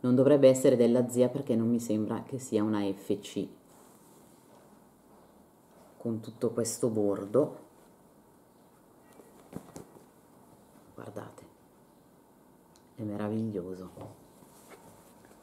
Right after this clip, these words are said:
Poi ci sono anche degli articoli a volte un po' imbarazzanti, adesso ve li fa-, cioè, se, quando li peschiamo ve li farò vedere. Nulla, questi sono sempre dei centrini. Qui abbiamo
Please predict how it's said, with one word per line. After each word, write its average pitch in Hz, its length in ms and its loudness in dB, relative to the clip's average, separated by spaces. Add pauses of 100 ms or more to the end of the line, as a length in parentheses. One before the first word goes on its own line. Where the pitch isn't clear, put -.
(480)
Poi 175 80 -2
ci 226 100 0
sono 120 140 0
anche 101 180 0
degli 123 140 2
articoli 120 600 2
a 120 60 -4
volte 123 300 0
un 170 120 2
po' 131 100 2
imbarazzanti, 113 680 -2
adesso 113 200 0
ve 156 80 2
li 113 100 -2
fa-, 113 160 -2
cioè, 143 160 4
se, - 100 -4
quando 147 220 2
li 151 100 2
peschiamo 151 460 2
ve 151 80 2
li 120 100 -2
farò 95 220 -2
vedere. 87 360 -6 (840)
Nulla, 87 360 -4 (460)
questi 104 500 0
sono 95 320 -10
sempre 98 680 -8 (140)
dei 98 300 -10
centrini. 107 760 -4 (3000)
Qui - 280 -10
abbiamo 98 460 -10